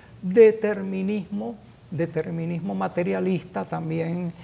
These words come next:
materialismo histórico en sus líneas generales. Eh, Marx y Engels entonces dicen, bueno, lo que hay es que entender cuáles son estas realidades, ver cómo influyen en nuestra manera de pensar y a través de ello asumir la gran tarea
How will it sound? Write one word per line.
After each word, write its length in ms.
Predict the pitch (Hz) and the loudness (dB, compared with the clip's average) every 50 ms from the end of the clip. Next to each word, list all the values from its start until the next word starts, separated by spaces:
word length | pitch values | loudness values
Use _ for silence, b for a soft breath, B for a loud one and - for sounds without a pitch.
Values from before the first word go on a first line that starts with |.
| B B B B | B B B B
materialismo 920 | 190 175 180 170 180 180 170 170 170 165 165 160 151 143 180 190 190 202 - | -2 -2 0 2 2 4 4 4 2 2 0 -2 -4 -4 -2 -2 -2 -2 -2
histórico 840 | 208 - - - - - - - - 214 208 185 175 151 - - 160 | -4 -6 -6 -10 -20 -20 -8 -2 -2 0 2 2 0 -2 -2 -6 -8
en 60 | 151 | -6
sus 200 | 143 - 165 139 | -6 -6 -4 -4
líneas 260 | 160 170 160 180 180 | -4 -4 -4 -4 -4
generales. 500 | 180 175 160 151 - 113 - - 117 131 - 190 190 - B B B B B B B B B - | -4 -4 -4 -4 -4 -4 -4 -4 -6 -6 -8 -10 -16 -16 B B B B B B B B B -10
Eh, 80 | - | -8
Marx 500 | - - 160 156 151 143 151 160 160 151 - | -4 -2 -2 0 0 0 0 -2 -2 0 0
y 140 | 214 196 185 | 0 2 2
Engels 300 | 180 175 190 240 247 185 | 0 0 0 0 0 -2
entonces 360 | 139 - 170 165 - - 160 | -2 -4 -6 -6 -4 -4 -4
dicen, 240 | 151 147 - 180 175 | -2 -2 -4 -2 -2
bueno, 220 | 180 185 214 247 | -2 0 0 0
lo 160 | 208 165 151 | 0 0 -2
que 80 | - 147 | -2 -2
hay 100 | 151 160 | -2 -2
es 100 | 156 - | -2 -4
que 200 | - 202 214 - | -4 -8 -6 0
entender 1000 | - 285 254 226 190 180 180 175 - - 190 185 170 160 170 175 220 214 185 175 | 2 4 4 4 2 0 -4 -6 -4 -4 -2 -2 -2 -2 -2 0 0 0 -2 -2
cuáles 360 | - - 170 175 175 170 - | -6 -6 -6 -4 -6 -6 -6
son 200 | - - 180 165 151 143 - - | -6 -6 -6 -6 -8 -12 -12 -10
estas 320 | 180 139 - - 175 170 | -10 -10 -8 -6 -8 -6
realidades, 640 | 196 202 196 196 202 214 226 214 196 175 185 214 220 202 208 - B B B B B B B | -4 -4 -4 -4 -2 -2 -2 0 -2 -2 -2 -6 -8 -10 -12 -14 B B B B B B B
ver 340 | - 156 190 190 185 185 - | 2 4 4 4 4 2 0
cómo 300 | - 208 202 208 - - - - - | -2 -2 -2 -4 -6 -10 -14 -12 -6
influyen 720 | - 190 185 180 170 143 - - 240 254 240 185 180 175 170 | -4 -4 -2 -4 -6 -6 -2 0 2 2 2 2 2 0 0
en 140 | 151 151 | -2 -2
nuestra 320 | 160 156 139 - - 160 156 | -4 -4 -6 -4 -4 -4 -4
manera 360 | 147 147 160 180 202 214 220 | -2 -2 -2 -4 -2 -2 -4
de 40 | 202 - | -4 -4
pensar 420 | - 202 214 202 - 202 185 190 226 - B B B B B B B B | -4 -4 -4 -4 -4 -6 -6 -6 -8 -12 B B B B B B B B
y 100 | 180 190 | 2 4
a 100 | 180 160 | 4 4
través 280 | 160 160 160 156 156 | 2 0 0 0 0
de 80 | 190 190 | 0 0
ello 160 | 180 190 208 | 0 0 -2
asumir 380 | 196 - 190 170 156 156 160 170 | -2 -2 -2 -2 -2 -2 -2 -2
la 100 | 185 175 | -4 -2
gran 280 | 160 160 170 175 180 175 | -2 -2 -2 -2 -2 -4
tarea 540 | - - 190 175 180 170 160 165 180 185 | -4 -4 -2 0 0 0 0 0 -2 -4